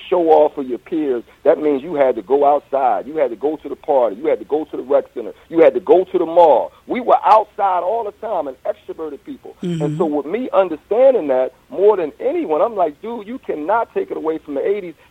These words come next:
Speaker 1: That's where she came in. That's
Speaker 2: Right.
Speaker 1: why she was fly. She wanted to compete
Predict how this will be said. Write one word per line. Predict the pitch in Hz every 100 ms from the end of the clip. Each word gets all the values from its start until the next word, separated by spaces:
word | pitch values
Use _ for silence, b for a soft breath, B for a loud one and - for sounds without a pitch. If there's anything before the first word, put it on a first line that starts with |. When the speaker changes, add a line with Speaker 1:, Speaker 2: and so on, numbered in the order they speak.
| _
Speaker 1:
That's | 175 220 -
where | 381 381
she | 170
came | - 220 214 196
in. | 233 269 - - 180
That's | - 156
Speaker 2:
Right. |
Speaker 1:
why | 202 220 208
she | -
was | - -
fly. | 202 277 190 -
She | 190
wanted | 214 190
to |
compete | 180 151 - 233